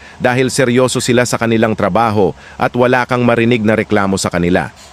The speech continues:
Ilan lang mga bansa ang gumagawa nito na mas gustugin nila magtrabaho sa kanila ang mga matatanda kaysa umaasa sa gobyerno na walang ginawa. Kaya ang mga matatanda sa ibang bansa,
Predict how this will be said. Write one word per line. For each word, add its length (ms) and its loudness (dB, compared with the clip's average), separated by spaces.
Ilan 320 2
lang 160 2
mga 240 0
bansa 480 -2
ang 80 0
gumagawa 640 2
nito 400 2
na 80 2
mas 240 -2
gustugin 480 -2
nila 240 2
magtrabaho 640 0
sa 160 -2
kanila 480 0
ang 160 0
mga 240 2
matatanda 720 -2
kaysa 320 -2
umaasa 560 0
sa 80 0
gobyerno 720 0
na 160 2
walang 320 2
ginawa. 480 0
Kaya 320 2
ang 80 0
mga 240 0
matatanda 640 0
sa 160 -2
ibang 320 0
bansa, 400 -2